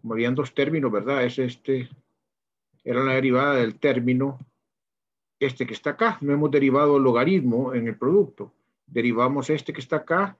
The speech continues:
multiplicamos por el logaritmo, ahora nos falta derivar el producto, el, los términos logarítmicos. Entonces escribamos acá en la pizarrita, escribamos, eh, estas expresiones con las que tengo que derivar.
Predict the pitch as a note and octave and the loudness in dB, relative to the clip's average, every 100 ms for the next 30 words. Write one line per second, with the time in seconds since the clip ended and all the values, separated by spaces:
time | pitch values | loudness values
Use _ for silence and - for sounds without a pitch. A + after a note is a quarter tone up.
0 | _ _ _ _ - B2 A#2+ A2 B2 C#3 | _ _ _ _ -16 -8 -8 -4 -4 -4
1 | B2+ C#3+ D3 C#3 D#3+ D#3+ D3 D#3 C3 D#3+ | -2 0 2 2 2 2 2 0 0 0
2 | D#3 C#3 C3+ C3 D3 D#3+ C3+ C3+ C3+ F3 | 0 0 2 2 2 0 0 0 2 2
3 | E3+ - G#3 G3+ _ _ _ _ _ - | -2 -2 0 -2 _ _ _ _ _ -6
4 | B2+ B2 D3 B2+ C#3+ D3 D#3+ C3+ A#2+ D#3+ | -6 -4 -2 -2 -2 -2 0 0 2 0
5 | D#3+ G#2 F#2 - - - _ _ _ _ | -2 -6 -12 -16 -20 -20 _ _ _ _
6 | _ _ _ _ _ _ _ _ _ _ | _ _ _ _ _ _ _ _ _ _
7 | _ B2+ - C#3 D#3+ D#3+ D3 C3 C#3+ E3+ | _ -10 -6 -2 -2 -2 -2 2 2 0
8 | F#3 F#3+ - - - - A#2+ B2 D3 C#3 | -2 -6 -8 -20 -20 -18 -14 -10 -4 -2
9 | C3+ B2+ A#2+ A2+ A#2+ D3 C#3 C#3 D3+ C3 | -2 -6 -8 -10 -6 -4 -6 -4 -6 -6
10 | - _ _ _ _ _ _ _ - B2 | -12 _ _ _ _ _ _ _ -16 -14
11 | - B2+ B2 C3 D3+ C#3 A#2+ A2+ G#2 - | -6 -2 0 -2 -4 -6 -4 -4 -6 -10
12 | B2+ D#3 C#3+ C3+ A#2+ E3 D#3+ A#2+ C3 B2+ | -8 -6 -6 -6 -4 -2 -2 -6 -6 -6
13 | B2+ C3+ B2 B2+ B2 D3+ F3+ - | -6 -6 -2 0 0 -2 -2 -4